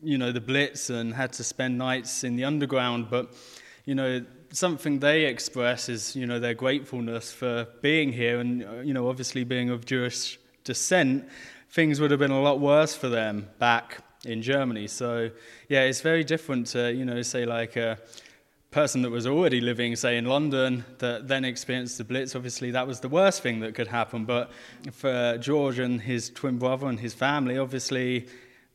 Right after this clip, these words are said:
even though it was bad, you know, they, they still had that gratefulness. And, you know, I think they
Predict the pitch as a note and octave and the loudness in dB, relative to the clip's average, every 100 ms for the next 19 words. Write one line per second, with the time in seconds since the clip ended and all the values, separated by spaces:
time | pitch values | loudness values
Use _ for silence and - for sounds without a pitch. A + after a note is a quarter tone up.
0 | _ - D3 D3+ C3+ B2+ B2+ B2 C#3+ C#3 | _ 0 2 4 2 2 0 2 0 2
1 | - C3+ C#3 C#3 A#2 - C#3 C3+ B2+ B2+ | 4 4 4 2 -2 -14 -8 -4 -2 0
2 | B2 A#2+ C3 B2 - C#3+ B2+ B2 B2+ B2 | -2 -2 -4 -4 -2 -2 0 -2 0 -2
3 | B2 B2+ B2 B2+ B2 B2 A#2 A#2+ A#2 A#2 | 0 0 0 -4 -4 -4 -4 -4 -4 -4
4 | B2+ B2 A#2+ A#2 - B2+ A#2+ B2+ A#2+ A#2+ | -4 -4 -4 -4 -6 -8 -6 -4 -2 -2